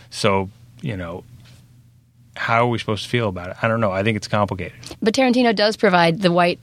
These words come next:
Speaker 2: audience member with a proxy. If you don't want to identify with Calvin Candy, you've got King Schultz, who's the Christoph Waltz character, who really is sort of the benevolent white man in the movie. I mean,
Speaker 1: Right.
Speaker 2: he's, he's a complicated character because
Speaker 1: Right.
Speaker 2: he also is sort of looking out for his own business interests at all times and is not necessarily on a mission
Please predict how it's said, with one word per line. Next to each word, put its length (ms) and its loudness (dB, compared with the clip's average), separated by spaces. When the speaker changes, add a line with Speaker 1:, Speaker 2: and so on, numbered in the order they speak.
Speaker 2:
audience 400 2
member 260 4
with 220 2
a 40 -2
proxy. 460 0
If 140 2
you 60 6
don't 200 2
want 120 4
to 40 4
identify 400 4
with 140 0
Calvin 320 0
Candy, 260 4
you've 220 -2
got 260 2
King 200 4
Schultz, 400 2
who's 200 0
the 160 2
Christoph 360 2
Waltz 260 2
character, 380 0
who 160 4
really 280 4
is 160 2
sort 180 2
of 100 -2
the 80 4
benevolent 580 2
white 260 2
man 160 0
in 60 0
the 80 0
movie. 240 -2
I 40 2
mean, 100 4
Speaker 1:
Right. 40 6
Speaker 2:
he's, 140 4
he's 160 4
a 60 2
complicated 520 0
character 480 4
because 440 4
Speaker 1:
Right. 80 -14
Speaker 2:
he 120 2
also 280 4
is 180 4
sort 160 2
of 60 -4
looking 260 2
out 140 4
for 80 2
his 100 4
own 140 6
business 320 4
interests 340 4
at 80 2
all 140 4
times 320 4
and 80 2
is 100 0
not 220 4
necessarily 520 2
on 140 0
a 60 0
mission 500 4